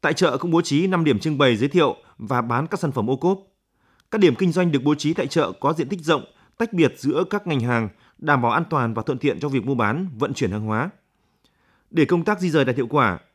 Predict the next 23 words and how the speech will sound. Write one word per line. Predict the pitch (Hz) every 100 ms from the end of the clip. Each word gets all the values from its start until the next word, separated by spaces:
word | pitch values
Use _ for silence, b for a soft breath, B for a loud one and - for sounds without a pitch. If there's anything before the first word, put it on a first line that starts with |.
| _ _ _ _ _ _ _ _ _
Ban | 175 185
chỉ | 151
đạo | 135 120
di | 151
rời | 156 127
chợ | 147
thành | 139
phố | 110 120 165
niêm | 185 156
yết | 190 -
công | 165
khai | 147 156
các | 143
nội | 175
dung | 131 156
có | 143
liên | 156 139
quan | 143 139 131
để | 113
người | 110
dân | 123
được | 120
biết. | 123 190